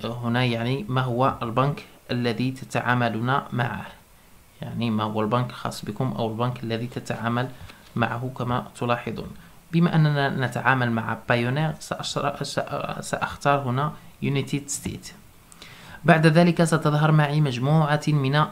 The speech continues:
المعلومات التي يجب إدخالها في هذه الخانات. من أين سأحصل على هذه، آه، المعلومات؟ سأحصل على هذه المعلومات من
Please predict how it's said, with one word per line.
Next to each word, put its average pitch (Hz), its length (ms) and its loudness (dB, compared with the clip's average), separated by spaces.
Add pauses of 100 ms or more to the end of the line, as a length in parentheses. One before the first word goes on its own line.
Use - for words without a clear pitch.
(100)
المعلومات 131 600 -2
التي 131 400 0
يجب 127 280 -2
إدخالها 131 520 -2
في 131 200 -6
هذه 131 500 -4 (420)
الخانات. 135 480 0 (320)
من 131 160 2
أين 160 360 6
سأحصل - 560 -2
على 123 200 -2
هذه، 131 560 -2 (360)
آه، - 280 -4 (100)
المعلومات؟ 117 680 2 (1900)
سأحصل - 560 2
على 143 180 4
هذه 143 340 2
المعلومات 131 600 0
من 135 280 2